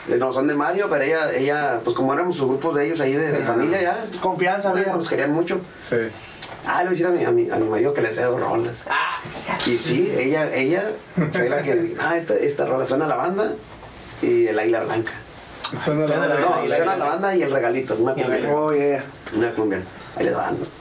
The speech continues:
Speaker 1: Y sí,
Speaker 2: ¿Y
Speaker 1: a
Speaker 2: cómo?
Speaker 1: Mario dijo, "Sobres, adelante, denle". David pagó la producción y luego el manager de ellos también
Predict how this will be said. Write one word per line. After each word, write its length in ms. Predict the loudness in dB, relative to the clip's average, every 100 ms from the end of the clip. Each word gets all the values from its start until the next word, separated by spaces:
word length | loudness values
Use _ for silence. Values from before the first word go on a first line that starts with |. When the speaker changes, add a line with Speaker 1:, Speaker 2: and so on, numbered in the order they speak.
| -6 -4 -4 -10 -18 -16 -12 -10 -10 -2
Speaker 1:
Y 120 | -2
sí, 300 | 2 0 0 -6 -2
Speaker 2:
¿Y 140 | 0 2
Speaker 1:
a 40 |
Speaker 2:
cómo? 120 | 0
Speaker 1:
Mario 260 | 0 0 0
dijo, 180 | 0 0
"Sobres, 300 | 0 0 0
adelante, 340 | 2 2 0
denle". 240 | 2 0 -2 -8 -18 -18 -18 -20 -20 -20 -20 -20 -20 -20 -20 -20 -20 -20 -20 -10 -2
David 300 | 0 0 0
pagó 180 | 0
la 100 | 0
producción 640 | 0 0 0 0 0 0 -4 -10 -20 -20 -20 -20 -20 -20 -20 -2
y 80 | 2
luego 920 | 4 4 4 2 2 2 2 0 -2 -6 -12 -18 -4
el 200 | 0 2
manager 480 | 2 0 0 2 2
de 80 | 2
ellos 180 | 0 0
también 460 | 2 2 0 -4